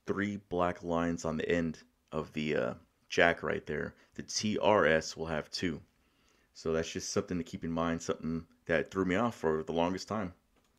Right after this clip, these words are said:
I also use a Dead Cat, uh, windscreen over this microphone just to prevent any excess wind noises that make it in. Okay, so here's the helmet that I have,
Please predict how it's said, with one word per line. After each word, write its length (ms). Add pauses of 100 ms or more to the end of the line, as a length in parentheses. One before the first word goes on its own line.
(440)
I 40
also 300
use 560
a 200
Dead 300
Cat, 440 (580)
uh, 140
windscreen 800
over 260
this 520 (240)
microphone 520
just 240
to 100
prevent 460
any 360 (360)
excess 460
wind 200
noises 380
that 140
make 220
it 80
in. 260 (320)
Okay, 240
so 160
here's 240
the 140
helmet 360
that 120
I 40
have, 400